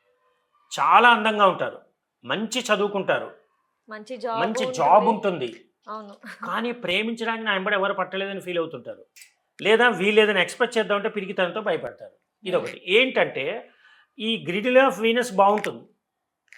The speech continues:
Speaker 1: కాబట్టి ఎవరన్నా ప్రేమలో వస్తే బాగుండని ఆశ ఉంటుంది. తర్వాత శుక్రస్థానం చాలా ఎత్తుగా ఉంటుంది,
Speaker 2: మ్మ్.
Speaker 1: అంటే మనుషులు చాలా అందంగా కూడా ఉంటుంది వాళ్ళు. ఈ వేళ్ళు వచ్చేసరికి పింక్ కలర్లో ఉంటాయి వాళ్ళకి,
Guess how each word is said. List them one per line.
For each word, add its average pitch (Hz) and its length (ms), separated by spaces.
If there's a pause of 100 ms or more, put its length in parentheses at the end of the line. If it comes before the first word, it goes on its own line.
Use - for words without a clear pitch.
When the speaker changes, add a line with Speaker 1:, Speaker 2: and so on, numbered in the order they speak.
(760)
Speaker 1:
కాబట్టి 208 180
ఎవరన్నా 208 220
ప్రేమలో 185 420
వస్తే 196 260
బాగుండని 185 420
ఆశ 170 260
ఉంటుంది. 104 280 (1600)
తర్వాత 156 520 (180)
శుక్రస్థానం 226 720
చాలా 208 200
ఎత్తుగా 208 380
ఉంటుంది, 156 360 (720)
Speaker 2:
మ్మ్. 220 260
Speaker 1:
అంటే 202 320
మనుషులు 175 480
చాలా 170 180
అందంగా 180 480
కూడా 185 240
ఉంటుంది 135 340
వాళ్ళు. 101 160 (1040)
ఈ 196 120
వేళ్ళు 220 460
వచ్చేసరికి 220 540
పింక్ 240 420
కలర్లో 226 340
ఉంటాయి 180 260
వాళ్ళకి, 127 420